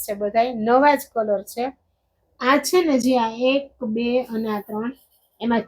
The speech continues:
ચાર કલર હતા, પણ હવે વીડિયો આપણે જે ઓલા બધા વી-, બધા ડ્રેસનો એકી સાથે વીડિયો મૂક્યો હતો ને,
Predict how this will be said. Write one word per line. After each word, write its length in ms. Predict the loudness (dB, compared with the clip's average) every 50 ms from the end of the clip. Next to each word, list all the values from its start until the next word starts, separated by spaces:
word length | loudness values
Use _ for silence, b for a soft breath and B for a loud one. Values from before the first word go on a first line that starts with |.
| 2 4
ચાર 240 | 6 6 6 4 0
કલર 340 | -2 -2 -2 0 0 2 2
હતા, 340 | 0 0 2 4 4 4 2
પણ 240 | 0 -4 -8 -6 -4
હવે 140 | -2 -4 -2
વીડિયો 380 | -2 -4 -2 0 4 6 8 8
આપણે 280 | 8 6 4 2 0 0 2
જે 140 | 2 2
ઓલા 320 | 2 4 4 4 2 2 0
બધા 440 | 0 0 -2 0 2 4 4 4 4
વી-, 240 | 4 0 -6 -8 -14 -20 -16 -4 2
બધા 260 | 2 4 6 6 4
ડ્રેસનો 340 | 4 2 0 -2 -2 -2 -4 -4
એકી 200 | -4 -4 -4 -4
સાથે 260 | 0 0 0 0 0 -2
વીડિયો 340 | -2 -2 -2 0 0 0
મૂક્યો 320 | 0 -2 -6 -4 0 2 2
હતો 180 | 2 2 0 -2
ને, 160 | -2 -6